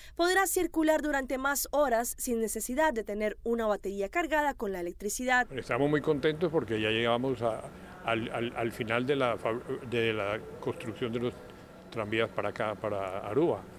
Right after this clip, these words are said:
Speaker 2: Eh, este tiene ya instalada, lo mismo que el naranjado, la celda de hidrógeno que les va a extender el, las horas de trabajo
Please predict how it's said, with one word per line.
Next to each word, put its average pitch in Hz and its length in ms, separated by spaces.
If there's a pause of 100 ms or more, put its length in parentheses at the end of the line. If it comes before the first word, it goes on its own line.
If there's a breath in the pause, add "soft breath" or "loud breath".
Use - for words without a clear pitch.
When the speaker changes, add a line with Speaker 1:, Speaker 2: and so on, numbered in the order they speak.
(480 loud breath)
Speaker 2:
Eh, 113 640
este 135 320
tiene 165 600
ya 131 280
instalada, 127 640
lo 123 140
mismo 120 260
que 123 120
el 110 100
naranjado, 110 760
la 104 220
celda 110 300
de 107 80
hidrógeno 117 420
que 110 100
les 98 140
va 104 120
a - 20
extender 117 400
el, 117 160 (540 loud breath)
las 110 420
horas 123 200
de 110 120
trabajo 104 500